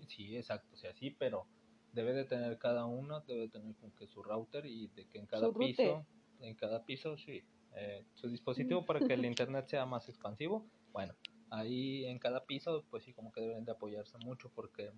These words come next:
Speaker 1: digo, entiendo que a lo mejor en un elevador no va a haber internet.
Speaker 2: Ay,
Speaker 1: Ujú.
Speaker 2: pero no.
Speaker 1: En las escaleras puede que a lo mejor no haya, pero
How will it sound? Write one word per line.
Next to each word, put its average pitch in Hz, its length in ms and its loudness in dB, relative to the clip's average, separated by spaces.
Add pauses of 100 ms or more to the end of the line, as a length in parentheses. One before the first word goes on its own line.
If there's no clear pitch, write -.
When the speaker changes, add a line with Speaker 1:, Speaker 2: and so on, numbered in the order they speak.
(120)
Speaker 1:
digo, 143 180 6
entiendo 160 300 4
que 170 80 4
a - 20 8
lo 123 80 4
mejor 131 220 0
en 135 80 -4
un 127 60 0
elevador 113 380 0
no 110 120 -4
va 104 80 0
a - 20 2
haber 101 120 -2
internet. 107 380 -6 (560)
Speaker 2:
Ay, 165 160 -8
Speaker 1:
Ujú. 104 100 -10
Speaker 2:
pero 160 180 0
no. 151 160 -8 (140)
Speaker 1:
En 104 100 -2
las 104 160 -2
escaleras 131 520 6
puede 156 280 4
que 156 80 2
a - 20 4
lo 113 80 2
mejor 104 260 -4
no 113 200 -4
haya, 139 200 -6 (600)
pero 165 500 10